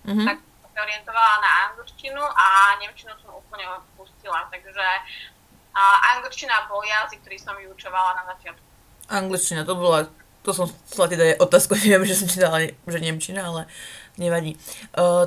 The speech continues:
Speaker 1: ty si spomínala, že vlastne tvoja mamka odišla do toho zahraničia robiť a ty si takisto v tom období už začala nejaké tie podnikateľské sny alebo nejaké tie základy niektorých tvojich projektov?
Speaker 2: V podstate áno, ona do-, odišla, a,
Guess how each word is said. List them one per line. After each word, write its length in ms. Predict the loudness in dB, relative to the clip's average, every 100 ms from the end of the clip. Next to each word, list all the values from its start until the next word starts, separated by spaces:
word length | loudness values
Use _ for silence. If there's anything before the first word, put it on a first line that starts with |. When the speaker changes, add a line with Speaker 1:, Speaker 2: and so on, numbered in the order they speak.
| 0
Speaker 1:
ty 160 | -4 -4
si 80 | -2
spomínala, 480 | -2 0 2 2
že 160 | 0 0
vlastne 560 | 0 0 -2 -2 -4 -8
tvoja 160 | -2 2
mamka 240 | 2 -2
odišla 160 | -4 -4
do 80 | -6
toho 160 | -4
zahraničia 640 | -2 -2 -4 -6 -2 0 -2
robiť 560 | -4 -6 -6 -8 -10
a 160 | -6 -6
ty 240 | -6 -8
si 400 | -8 -6 -8 -8 -10 -18 -20 -6
takisto 400 | -4 -4 -4 -2
v 80 | -2
tom 180 | 0 0 0
období 320 | -4 -4 -4
už 240 | -2 -2
začala 320 | -4 -2 -2
nejaké 240 | -2 -6 -6
tie 140 | -8
podnikateľské 960 | -6 -6 -6 -6 -6 -6 -6 -6 -6 -4
sny 320 | -6 -6 -6
alebo 320 | -4 -6 -6
nejaké 320 | -6 -6 -8 -10
tie 160 | -10
základy 560 | -6 -6 -6 -8 -8 -8
niektorých 480 | -8 -8 -10 -10 -12
tvojich 240 | -12 -12
projektov? 560 | -10 -10 -10 -12 -12 -14 -18 _ _ _ _ _ _ _ _ _ _ _ _ -12
Speaker 2:
V 0 |
podstate 400 | -10 -10 -14 -10 -2
áno, 560 | 0 0 -2 -4 -4 -8
ona 160 | -4 -4
do-, 260 | -4 -12 -10
odišla, 600 | -12 -10 -14 -8 0 2 4 2
a, 100 | 2